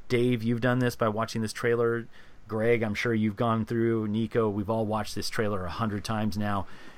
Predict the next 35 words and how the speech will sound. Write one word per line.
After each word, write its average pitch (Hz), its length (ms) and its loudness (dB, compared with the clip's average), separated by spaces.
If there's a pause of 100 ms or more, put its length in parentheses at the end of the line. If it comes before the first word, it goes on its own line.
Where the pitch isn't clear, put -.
(160)
Uh, 101 360 -4 (160)
they 123 260 4
almost 123 540 0
give 117 240 0
something 107 420 0
away 101 520 -2 (340)
with 104 200 -2
what 98 140 0
you 104 220 0
brought 95 240 -2
up, 92 120 -4
Steve, 92 360 -4
about 95 300 -4
Ant-Man 95 500 -4
showing 95 280 -4
up 95 140 -6
at 92 80 -8
the 90 140 -6
end. 92 280 -6 (360)
And 101 80 -2
if - 120 -6
you 120 60 -2
go 135 160 4
back 131 240 2
and 117 140 -2
watch 117 260 0
that, 101 240 -2 (260)
it 113 140 -2
is 98 160 -4
directly 113 640 0
associated 127 720 0
to 117 80 0
what 101 380 0
Cap 113 420 0
says 101 560 -4